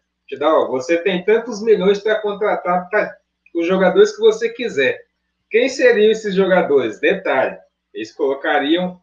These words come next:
uma, uma condição: Fábio Carille como treinador.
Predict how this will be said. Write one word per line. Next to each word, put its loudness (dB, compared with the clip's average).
uma, -6
uma -4
condição: -6
Fábio -2
Carille 0
como -10
treinador. -6